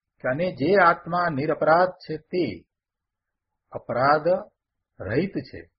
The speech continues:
નિરપરાધ છે તે, એટલે કે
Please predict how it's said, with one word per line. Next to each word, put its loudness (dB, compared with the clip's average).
નિરપરાધ 4
છે -20
તે, -4
એટલે -14
કે -6